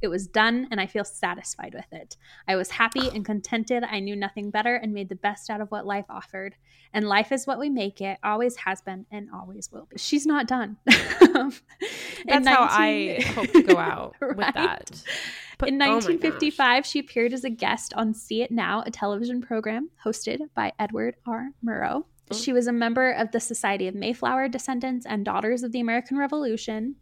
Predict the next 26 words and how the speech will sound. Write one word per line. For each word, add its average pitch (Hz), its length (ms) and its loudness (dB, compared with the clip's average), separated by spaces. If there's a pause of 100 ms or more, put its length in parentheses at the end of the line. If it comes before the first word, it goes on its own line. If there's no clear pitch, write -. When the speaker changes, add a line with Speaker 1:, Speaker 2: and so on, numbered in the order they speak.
(140)
Speaker 1:
Her 233 260 0
hundredth 302 680 0
birthday 254 560 2
was 269 160 -2
proclaimed 220 540 -4
Grandma 294 380 2
Moses 262 480 2
Day 202 280 2
by 226 120 2
the 220 80 0
New 214 200 -2
York 226 340 -2
Governor 220 420 0
Speaker 2:
<laughs> 196 80 -4
Speaker 1:
Nelson 214 300 -2
Rockefeller. 214 720 -2 (300)
Speaker 2:
She - 200 2
Speaker 1:
And 403 100 10
Speaker 2:
lived 427 140 8
to - 40 8
be - 120 10
Speaker 1:
Life 302 100 6
Speaker 2:
a 254 40 -6
hundred? 392 480 0 (420)
Speaker 1:
Life 233 380 4
magazine 294 840 2